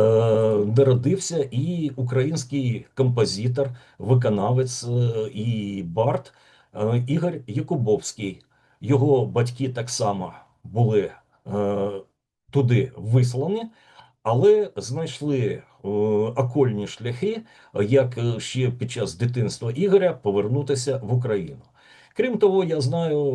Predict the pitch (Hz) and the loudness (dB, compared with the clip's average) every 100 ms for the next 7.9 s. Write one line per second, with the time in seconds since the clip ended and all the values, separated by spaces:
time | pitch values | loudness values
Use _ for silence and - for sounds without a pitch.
0 | 127 95 87 101 139 127 123 120 - 123 | -2 -6 -10 -4 0 2 2 0 -2 -2
1 | 127 120 - - 107 98 - 113 107 101 | 0 -2 -6 -8 -6 -6 -8 -10 -2 -2
2 | 101 98 101 95 98 120 101 92 - 123 | 0 -2 -4 -6 -2 0 0 -4 -4 2
3 | 127 120 120 156 127 117 - 127 98 - | 4 4 2 4 4 4 -2 -4 -4 -4
4 | 123 190 247 233 170 - - _ 190 208 | 0 2 2 0 -2 -8 -20 _ 4 4
5 | 190 170 143 - 123 104 92 _ _ _ | 4 0 -2 -4 -4 -4 -4 _ _ _
6 | 104 110 113 120 131 123 131 120 - 101 | 2 2 2 4 4 4 2 0 -2 -4
7 | 127 127 - 101 127 123 214 208 - | 0 0 -2 -4 -4 -2 0 0 -4